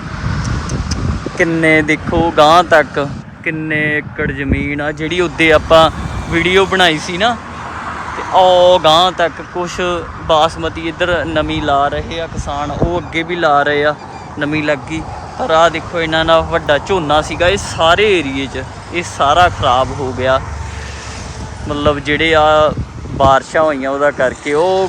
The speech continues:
ਗਾਂਹ ਤੱਕ ਵੀ ਕਿੰਨੇ ਸੈਂਕੜੇ ਕਿੱਲੇ ਜ਼ਮੀਨ ਜਿਹੜੀ ਮੋਗਾ ਜ਼ਿਲ੍ਹਾ ਦੀ, ਇਹਨਾਂ ਪਿੰਡਾਂ ਦੀ, ਧੂਰਕੋਟ ਹੋ ਗਿਆ, ਇਹ ਬੁੱਟਰ ਆ, ਇਹ ਸਾਰੇ ਝੋਨੇ ਖਰਾਬ ਹੋ ਗਏ। ਇਹ ਰੋਡ ਹੈਗਾ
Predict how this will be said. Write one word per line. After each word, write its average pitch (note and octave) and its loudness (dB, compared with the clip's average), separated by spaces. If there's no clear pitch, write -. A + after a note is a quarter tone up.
ਗਾਂਹ F3 6
ਤੱਕ D#3 0
ਵੀ C3+ -8
ਕਿੰਨੇ D3+ -6
ਸੈਂਕੜੇ D#3+ -4
ਕਿੱਲੇ C#3 -6
ਜ਼ਮੀਨ C3 -4
ਜਿਹੜੀ C3+ 0
ਮੋਗਾ C#3+ 0
ਜ਼ਿਲ੍ਹਾ C3+ 0
ਦੀ, C#3+ -4
ਇਹਨਾਂ D3 -2
ਪਿੰਡਾਂ C3+ -2
ਦੀ, C3 -4
ਧੂਰਕੋਟ C3 -4
ਹੋ D3+ -8
ਗਿਆ, B2+ 0
ਇਹ D3 -2
ਬੁੱਟਰ C#3+ -2
ਆ, C3+ 6
ਇਹ C3 -8
ਸਾਰੇ C#3 0
ਝੋਨੇ B2+ -6
ਖਰਾਬ A2 -2
ਹੋ G#2+ -10
ਗਏ। - -10
ਇਹ A3+ 10
ਰੋਡ A3 6
ਹੈਗਾ A3 4